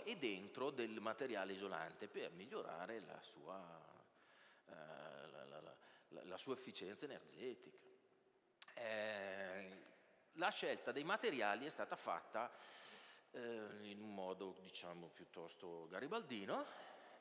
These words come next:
per cui il risultato è questo.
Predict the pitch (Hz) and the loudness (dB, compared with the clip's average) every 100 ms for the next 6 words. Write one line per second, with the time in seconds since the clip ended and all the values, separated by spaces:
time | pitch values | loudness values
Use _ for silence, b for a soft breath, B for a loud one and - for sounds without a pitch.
0 | B B B - - - 131 92 98 190 | B B B 2 2 2 -2 0 0 0
1 | - - B B B - - 190 165 185 | -4 -12 B B B -14 -2 2 2 0
2 | - 98 - - 110 107 - 117 120 B | 2 2 2 0 4 4 2 -2 -2 B